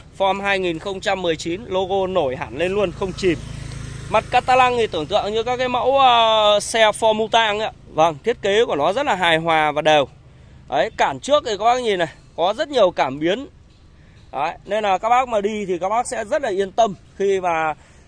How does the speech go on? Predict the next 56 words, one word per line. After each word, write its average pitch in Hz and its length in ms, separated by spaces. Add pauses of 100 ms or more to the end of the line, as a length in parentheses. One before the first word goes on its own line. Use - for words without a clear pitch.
à, 143 140
vào 165 220
những 196 180
chỗ 233 180
chật 208 160
hẹp 175 240
thì 175 80
không 190 200
lo 190 240
là, 160 80
à, 147 180
va 180 160
quẹt 170 240
đâm 185 160
đụng. 220 160 (520)
Còn 196 280
các 233 80
bác 262 140
có 262 100
thể 202 140
nhìn 180 200
biển 160 200
số 226 340
của 190 60
xe 202 140
ạ. 208 240 (560)
Biển 151 200
số 208 220
không 254 260
biết 285 180
chảy 208 160
xước 277 280
luôn. 247 200 (160)
Đấy, 170 300 (300)
thế 196 100
nên 202 160
là 185 120
các 190 80
bác 226 160
yên 214 180
tâm 190 260
rằng 165 200
là 156 100
xe 185 260
bao 180 200
cam 185 200
kết 240 180
cho 214 60
các 190 60
bác 214 220
là 170 100
không 185 200
có 202 60
đâm 185 180
đụng 196 200
nhá. 226 140